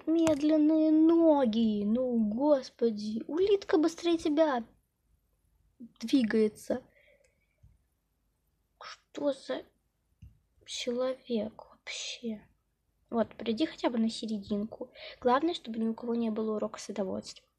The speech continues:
Но вообще, ничего страшного, потому что я успею закопать чела, пока они там еще придут. Так что ничего страшного.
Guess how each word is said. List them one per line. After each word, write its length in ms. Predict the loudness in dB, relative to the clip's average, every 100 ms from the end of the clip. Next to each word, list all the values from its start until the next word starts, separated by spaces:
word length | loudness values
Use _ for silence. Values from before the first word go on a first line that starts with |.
| _
Но 120 | 0 2
вообще, 440 | 2 2 2 2 -2
ничего 280 | -4 -4 -8
страшного, 540 | -6 -4 -6 -8 -12
потому 280 | -8 -4 -4
что 160 | -4 -6
я 120 | -6
успею 360 | -6 -8 -8
закопать 480 | -8 -12 -16 -18 _
чела, 420 | -16 -14 -14 -16 -20
пока 320 | -18 -12 -12 -12 _ _ -20 -20 _ _
они 180 | -6 -4
там 160 | -4 -6
еще 180 | -6
придут. 880 | -8 -8 -8 -2 2 4 2 0 -4 -10 _ _ _ _ _ _ _ _ _ _ _
Так 120 | -16
что 320 | -16 -8 -4 -2
ничего 400 | -2 -4 -4 -6
страшного. 1160 | -8 -12 -6 -6 -6 -12 -10 -8 -8 -8 -10